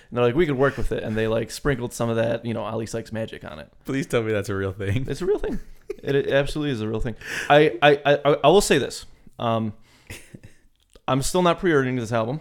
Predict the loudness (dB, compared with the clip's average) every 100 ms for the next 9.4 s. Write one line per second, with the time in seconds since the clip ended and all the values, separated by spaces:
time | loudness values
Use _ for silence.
0 | -10 -18 -14 -16 -16 0 4 6 4 0
1 | 0 0 2 4 4 2 2 2 -2 -8
2 | -10 -4 0 0 2 2 2 2 2 0
3 | -2 -4 -6 -8 -16 -18 _ _ _ _
4 | _ _ -2 -2 -2 -6 -6 -10 -10 -18
5 | -6 0 4 4 4 2 2 2 2 0
6 | 0 2 0 -2 -4 -2 0 -2 -2 -4
7 | -6 -10 -10 -14 -16 -8 -4 -2 0 -2
8 | -2 -6 -8 -8 -12 -14 _ _ -20 -20
9 | -18 0 0